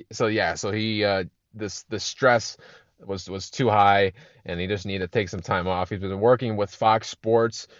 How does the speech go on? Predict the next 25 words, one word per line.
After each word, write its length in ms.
with 160
their 220
college 380
football 420
stuff, 460
uh, 140
as 340
these 320
last, 340
uh, 120
yeah, 140
the 140
last 380
two 180
years, 360
I 80
believe. 420
And 520
now, 420
yeah, 140
he's 160
back 500
with 320
the, 460
with, 360